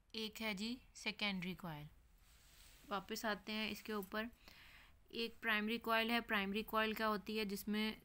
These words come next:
सीरीज में स्विच लगा हुआ है, बैटरी और रियोस्टेट। ये देखें,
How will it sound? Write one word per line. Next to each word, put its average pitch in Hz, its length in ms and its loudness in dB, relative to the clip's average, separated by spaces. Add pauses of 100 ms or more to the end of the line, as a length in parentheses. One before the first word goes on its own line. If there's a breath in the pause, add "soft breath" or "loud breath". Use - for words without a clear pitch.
(140)
सीरीज 214 540 0
में 214 320 4
स्विच - 480 -2
लगा 247 240 6
हुआ 240 220 8
है, 240 180 8
बैटरी 226 600 0 (140)
और 202 320 4 (540)
रियोस्टेट। 214 680 2
ये 196 120 -2
देखें, 196 340 -4